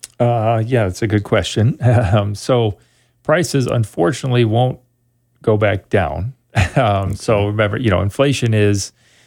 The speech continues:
Speaker 1: is the, the, the general increase in prices that's happening over time.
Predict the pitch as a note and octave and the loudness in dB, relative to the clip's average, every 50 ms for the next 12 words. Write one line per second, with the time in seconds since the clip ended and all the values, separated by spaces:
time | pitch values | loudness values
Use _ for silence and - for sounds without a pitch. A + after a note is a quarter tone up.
0 | _ _ _ _ _ G2 F2 E2+ F2+ F2+ - - - F2 E2+ F2+ - F2 F2+ - | _ _ _ _ _ -4 -2 -2 -2 -4 -4 -4 -4 -2 -2 -2 -4 -6 -6 -6
1 | _ _ - G2 F2 E2+ F2 F2 - _ _ _ _ _ _ _ _ _ _ _ | _ _ -4 -4 -2 -2 -4 -8 -10 _ _ _ _ _ _ _ _ _ _ _
2 | _ _ - B2+ C3 B2+ A#2+ A2 - - A2 A2 G#2+ - - G#2 G2 F#2+ - - | _ _ 0 0 2 2 0 0 0 0 0 0 0 0 0 -2 -2 -2 -2 -6
3 | G2+ F2+ - - - F#2+ F#2 F2 - - - - - - G2+ - - G2 F2+ - | -10 -12 -10 -6 -4 -4 -4 -4 -6 -8 -12 -12 -10 -12 -14 -8 -6 -6 -6 -6
4 | - - F2 E2 E2 D#2+ E2+ D2 C#2+ - - G#2+ F#2 E2+ E2 E2 E2+ | -8 -10 -14 -12 -12 -14 -14 -16 -16 -8 -4 -2 -2 -2 -2 -4 -8